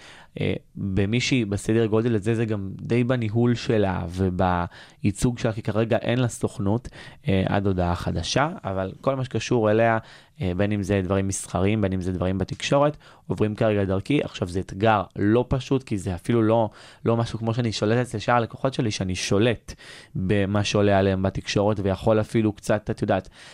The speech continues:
לגמש את זה, ואולי טיפה לשנות ולעשות דברים שאני רואה לנכון. אצלה באמת זה יוצא מכל פרופורציה, כי זה באמת מדובר באישה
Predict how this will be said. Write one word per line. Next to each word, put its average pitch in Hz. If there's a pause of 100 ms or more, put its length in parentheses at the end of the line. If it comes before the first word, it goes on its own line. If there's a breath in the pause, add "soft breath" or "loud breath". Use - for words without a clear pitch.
(140 loud breath)
לגמש 117
את 120
זה, 120
ואולי 107
טיפה 107
לשנות 95
ולעשות 98
דברים 104 (280 loud breath)
שאני 101
רואה 98
לנכון. 117 (540 loud breath)
אצלה 110
באמת 113
זה 113
יוצא 110
מכל 113
פרופורציה, 120 (400 soft breath)
כי 107
זה 98 (160)
באמת 101
מדובר 104
באישה 101